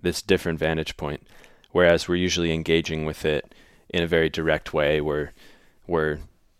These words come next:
interacting with it rather than observing it. Um, but when we observe it, all of these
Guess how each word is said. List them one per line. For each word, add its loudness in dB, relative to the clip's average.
interacting 6
with -6
it -4
rather 4
than -4
observing -4
it. -12
Um, -4
but 0
when 4
we 2
observe 6
it, 4
all 10
of 4
these 0